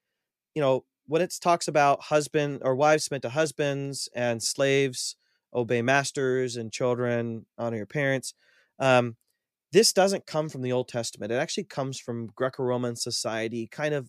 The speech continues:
p-, political philosophy of Greco-Roman society. It's called the household code. And it actually traces back to Aristotle. So what is Paul doing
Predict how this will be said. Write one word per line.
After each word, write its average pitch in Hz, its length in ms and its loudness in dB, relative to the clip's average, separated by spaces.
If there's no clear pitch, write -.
p-, - 60 -20
political 151 560 0
philosophy 120 720 -4
of 110 100 -6
Greco-Roman 113 460 -8
society. 85 580 -8
It's - 100 -16
called 113 240 -6
the 123 60 -10
household 104 480 -12
code. - 280 -10
And 143 120 2
it 147 40 6
actually 165 280 2
traces 147 380 -2
back 123 260 -2
to - 120 -10
Aristotle. 92 840 -4
So - 180 -2
what 196 200 4
is 240 140 -2
Paul 214 460 6
doing 120 720 -2